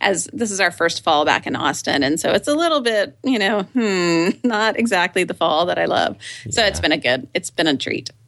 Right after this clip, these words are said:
Speaker 2: Okay. Well, what's making you happy and often what fascinates us are two different things. Sometimes there's overlap. So I always like to know, too, is there something in particular that you,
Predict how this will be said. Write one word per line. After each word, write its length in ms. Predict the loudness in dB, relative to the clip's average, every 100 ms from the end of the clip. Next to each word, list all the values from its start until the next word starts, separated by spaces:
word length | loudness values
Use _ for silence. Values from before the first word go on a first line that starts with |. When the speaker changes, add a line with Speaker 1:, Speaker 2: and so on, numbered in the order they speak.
| _ _ -4
Speaker 2:
Okay. 280 | -2 -2 -4
Well, 380 | 2 2 2 -2 _
what's 260 | -2 0 2
making 300 | 0 0 2
you 60 | 2
happy 500 | 2 2 0 -2 -2
and 260 | -4 -4 -4
often 400 | -2 -2 0 2
what 180 | 0 -2
fascinates 640 | -2 0 0 0 0 4
us 180 | 2 2
are 80 | 0
two 160 | 2
different 300 | 2 2 0
things. 260 | -2 -4 -6
Sometimes 460 | -2 0 2 2 2
there's 140 | -2
overlap. 500 | -2 0 0 -2 -6 -14 -16
So 140 | -8 0
I 160 | 2 4
always 200 | 4 4
like 160 | 0
to 80 | 0
know, 160 | 0 0
too, 500 | -2 0 0 -2 -6 -12 -20 -20 _
is 140 | 0 2
there 80 | 2
something 420 | 2 0 2 0
in 100 | 0
particular 760 | -2 -2 -2 0 2 4 2 0
that 220 | 0 0
you, 320 | 2 2 4